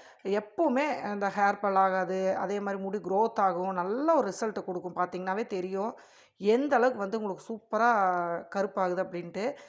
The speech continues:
நல்லா முடியில ஒட்டும். முடியில ஒட்டுமா, ஒட்டுமான்னு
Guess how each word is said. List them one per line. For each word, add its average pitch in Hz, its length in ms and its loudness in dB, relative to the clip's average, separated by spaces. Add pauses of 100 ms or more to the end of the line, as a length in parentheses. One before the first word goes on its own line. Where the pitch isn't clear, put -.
(200)
நல்லா 285 500 2
முடியில 247 320 2
ஒட்டும். 208 340 -2
முடியில 214 420 -2
ஒட்டுமா, 196 340 0 (180)
ஒட்டுமான்னு 214 380 -4